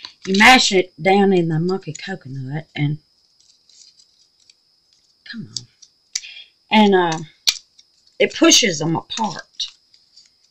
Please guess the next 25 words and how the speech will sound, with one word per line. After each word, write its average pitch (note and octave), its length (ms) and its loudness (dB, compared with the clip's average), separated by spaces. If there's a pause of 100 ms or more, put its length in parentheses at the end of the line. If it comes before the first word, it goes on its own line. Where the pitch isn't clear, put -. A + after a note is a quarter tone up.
(120)
You D3+ 100 -16
see. C#3+ 300 -8 (1160)
All F#3 80 4
right, D#3 260 2
I A2+ 60 0
think - 240 -4
that's - 200 -4
good. C3+ 320 -2 (840)
So, A3 200 8
here A3+ 180 8
we A3 100 6
go. - 160 6 (240)
Y'all C#3 220 -16
ready? C#3 400 -14 (840)
Let D3+ 140 -10
me E3 140 -10
mash E3 180 -8
this D#3 200 -6
one, C#3+ 220 -6
Lord. B2+ 400 -18 (1500)
Okay. - 220 0 (480)
And D3+ 180 -4
this - 180 -8
one, D#3 200 -10 (160)
jeez. - 680 -12